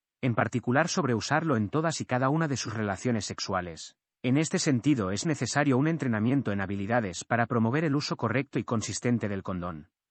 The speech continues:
Fernández et al, dos mil trece, Sarma et al, dos mil veinte, para que los universitarios puedan tener un comportamiento sexual seguro y eviten problemas de salud sexual, como lo es la infección por V I H. Novales Castro et al,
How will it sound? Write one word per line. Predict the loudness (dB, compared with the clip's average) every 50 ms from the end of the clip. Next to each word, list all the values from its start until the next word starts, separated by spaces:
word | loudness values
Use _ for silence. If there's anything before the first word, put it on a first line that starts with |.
| _ -2
Fernández | 0 2 2 4 4 2 2 0 -2 -2
et | -2 -2
al, | -2 -2 -2 -4 -8 _ _ _ _ -6
dos | -4 -2 0 2
mil | 2 2 2 2
trece, | 0 -2 -2 -2 -4 -10 -14 -14 _ _ _ _
Sarma | -6 0 2 2 4 4 2 2
et | 2 0
al, | -2 -2 -4 -6 -10 _ _ _ _ -6
dos | -2 -2 0 2
mil | 4 4 4
veinte, | 2 0 -2 -4 -6 -10 -14 -16 _ _ _ _ _
para | 2 2 2 2
que | 2 0
los | 0 0 2 2
universitarios | 2 2 2 0 -2 -2 0 2 2 2 0 -2 -4 -4
puedan | -4 -2 0 0 0 0
tener | 0 0 0 2 2
un | 2 0
comportamiento | 0 0 0 0 0 0 0 0 0 0 0 -2 -4
sexual | -6 -6 -8 -6 0 2 2 2 2
seguro | 0 -4 -4 -2 0 0 0 -2 -4 -6
y | -2 -2 0
eviten | 0 0 0 -2 -2 -2
problemas | -2 -2 -2 0 2 2 2 0 0 -4
de | -6
salud | -6 -4 -4 -4 -4
sexual, | -4 -8 -10 -8 -6 -2 -2 -2 -2 -4 -6 -14 _ _ _ _
como | 0 2 4 4 6
lo | 6 4
es | 4 2 0
la | 0 0
infección | 0 0 0 -4 -6 -4 0 0 2 2 2 0
por | 0 0 2 2
V | 2 2 2
I | 2 0 -2
H. | -4 -6 -8 -10 -10 -12 -14 -16 _ _ _ _ _ _ _ _ _ _ _ _ _ _ _ _ _ _ _ _
Novales | 0 2 4 4 4 4 2 0 0
Castro | -2 -2 -2 0 0 0
et | 0 0 0
al, | -2 -4 -4 -6 -10